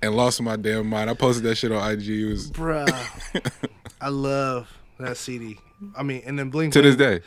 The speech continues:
Speaker 2: Bling Bling was amazing. Um, but it was like, all of those records were, like, unescapable at
Speaker 1: Yeah,
Speaker 2: that time.
Speaker 1: yeah.
Speaker 2: Nelly was huge.
Speaker 1: Yeah.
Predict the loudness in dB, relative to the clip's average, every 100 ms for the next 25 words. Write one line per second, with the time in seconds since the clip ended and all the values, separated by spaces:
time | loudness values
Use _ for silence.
0 | -8 2 2 4 2 2 0 0 -2 -2
1 | -4 -4 -8 -20 -20 -20 -20 -20 -6 -4
2 | -4 -6 -12 -20 _ -8 -4 -2 -2 -2
3 | -4 -4 -8 _ _ _ _ -4 2 2
4 | 2 0 -2 -4 -6 -6 -8 -10 -10 -12
5 | -10 -10 -8 -10 -10 -12 -14 -8 -8 -8
6 | -12 -10 -10 -10 -14 _ -20 _ -10 -6
7 | -6 -6 -8 -10 -10 -10 -10 -10 -12 -12